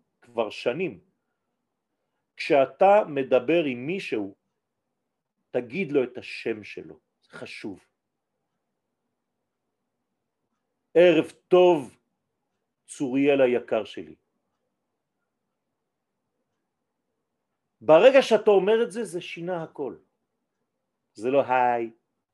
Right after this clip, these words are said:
מה נשמע? היי." הידיעה הזאת של השמות פירושה ידיעת, אני ממש מבקש, כי אני, אני, אני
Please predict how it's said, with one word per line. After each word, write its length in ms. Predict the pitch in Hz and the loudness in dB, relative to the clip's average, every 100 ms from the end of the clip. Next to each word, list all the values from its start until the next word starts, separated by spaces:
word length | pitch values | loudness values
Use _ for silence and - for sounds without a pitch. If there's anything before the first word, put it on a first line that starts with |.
| _ _ | _ _
מה 80 | 120 | -10
נשמע? 400 | 117 - 117 110 110 | -10 -14 -16 -16 -16
היי." 340 | 113 107 101 98 _ _ _ _ _ _ _ _ _ _ _ _ _ _ _ _ _ _ _ _ _ _ _ _ _ _ _ _ - | -14 -12 -14 -18 _ _ _ _ _ _ _ _ _ _ _ _ _ _ _ _ _ _ _ _ _ _ _ _ _ _ _ _ 2
הידיעה 680 | 160 185 170 127 220 277 294 | 4 6 4 4 4 8 8
הזאת 280 | 170 139 127 | 6 2 -2
של 180 | 165 147 | -2 -4
השמות 640 | - - 147 185 226 _ _ _ _ _ _ _ _ _ - | -4 -4 -4 -4 -8 _ _ _ _ _ _ _ _ _ 2
פירושה 720 | 190 185 208 - - 233 277 - _ _ _ _ | 4 6 2 -4 -2 0 0 -6 _ _ _ _
ידיעת, 840 | 175 214 208 143 202 - 233 262 - - _ _ _ _ _ _ _ _ _ _ _ _ _ | -2 0 0 -2 -10 0 2 2 -2 -20 _ _ _ _ _ _ _ _ _ _ _ _ _
אני 360 | - - 143 147 | -18 -10 -10 -10
ממש 680 | 151 156 147 160 196 - 170 | -12 -8 -8 -4 -6 -8 -10
מבקש, 720 | 165 131 143 - 185 180 - | -8 -4 -6 -4 -2 -2 -4
כי 160 | 160 | -4
אני, 220 | 139 147 | -4 -4
אני, 320 | - 135 143 - | -12 -12 -12 -12
אני 300 | 143 139 135 | -12 -12 -14